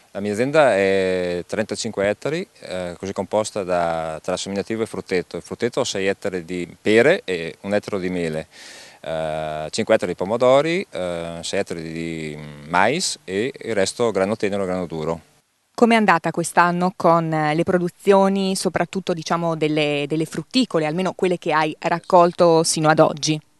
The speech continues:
Speaker 1: Per, eh, il momento io ho raccolto Santa Maria e sto raccogliendo la Viglia. Le produzioni, diciamo, che sono, diciamo, discrete,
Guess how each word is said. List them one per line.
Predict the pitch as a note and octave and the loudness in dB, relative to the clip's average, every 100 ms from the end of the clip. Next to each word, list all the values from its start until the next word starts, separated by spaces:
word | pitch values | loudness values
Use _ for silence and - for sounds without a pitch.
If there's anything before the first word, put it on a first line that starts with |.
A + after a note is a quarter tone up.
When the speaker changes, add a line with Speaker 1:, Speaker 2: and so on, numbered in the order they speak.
| _ | _
Speaker 1:
Per, | F#2+ | -4
eh, | F2+ F2+ F2 E2+ | 0 2 2 0
il | |
momento | F#2+ G2+ C#3 D#3+ | 0 2 4 4
io | F#2+ | 4
ho | F#2 | 2
raccolto | F2+ F#2 F2+ | 2 -2 -2
Santa | F2 F2+ | -6 -4
Maria | F#2+ G2 G2+ F2+ D#2+ | -2 0 0 0 0
e | D2 | -4
sto | F2 | -6
raccogliendo | F2 E2+ F2 E2+ | -6 -6 -6 -4
la | G2+ | -2
Viglia. | G#2+ A2 C3+ F3+ - - - _ | -2 -2 -2 -4 -8 -20 -20 _
Le | - F2+ | -12 -8
produzioni, | F#2 G#2+ A#2+ B2+ | -6 -4 -2 0
diciamo, | A2 G#2 G#2 | 0 -2 -2
che | - F#2+ | -4 -8
sono, | - F#2+ F#2 F2 E2+ E2 D#2+ D#2 D2 C2+ _ | -6 -4 -2 0 0 0 -2 -4 -8 -16 _
diciamo, | _ - - F2 | _ -14 -6 -6
discrete, | D#2+ E2+ A#2 G#2 - D#2+ | -6 0 4 4 2 -8